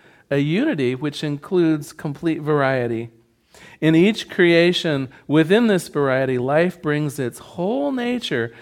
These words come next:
to bear upon each individual expression. Thus, everyone's life not only has God, but has all of God back of, within,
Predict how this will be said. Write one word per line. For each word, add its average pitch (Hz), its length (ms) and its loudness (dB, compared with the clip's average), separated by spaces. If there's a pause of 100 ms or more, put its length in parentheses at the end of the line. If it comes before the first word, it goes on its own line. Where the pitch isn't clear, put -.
(240)
to 160 140 0
bear 160 340 4
upon 151 560 0
each 202 460 -4
individual 160 880 -6
expression. 127 720 -8 (340)
Thus, 170 460 2
everyone's 175 640 2
life 160 440 0 (320)
not 165 280 2
only 185 320 0
has 180 420 -6
God, 170 640 -6 (640)
but 170 160 2
has 165 380 0 (140)
all 185 340 0
of 139 180 -2
God 110 440 -8 (220)
back 156 360 -4
of, 135 340 -4 (280)
within, 131 680 -6